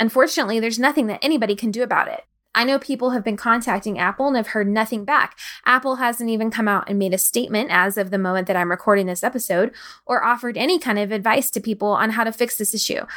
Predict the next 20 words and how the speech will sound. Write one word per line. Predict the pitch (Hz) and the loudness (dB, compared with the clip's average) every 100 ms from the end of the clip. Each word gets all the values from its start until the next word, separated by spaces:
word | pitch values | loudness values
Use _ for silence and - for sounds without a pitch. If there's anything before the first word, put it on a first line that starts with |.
| - - - | -14 -14 -8
So | 285 226 220 | 0 0 0
they've | 202 233 | -4 -4
really | 285 339 294 | 0 0 2
left | 240 226 | 0 0
us | 226 202 | -2 -2
kind | 247 220 | 0 0
of | 202 | 2
high | 226 208 | 0 0
and | 202 | -2
dry, | 196 180 185 226 247 | -2 0 0 -2 -2
um, | 196 190 185 180 | 0 2 0 -4
and | 196 196 190 185 180 185 - - | -2 2 4 2 -2 -6 -8 -6
without | 208 208 196 190 185 - - - _ _ _ _ - | -4 0 0 0 -4 -8 -12 -14 _ _ _ _ -10
really | 196 220 220 | -2 0 2
good | 202 | 2
instructions | 175 196 - 320 - 285 262 247 247 - | 0 0 0 0 0 0 0 0 -4 -6
or | 196 202 185 180 | -2 2 2 0
anything | 202 208 202 | -2 -2 -2
like | 170 175 | -2 2
that. | 175 127 | 2 2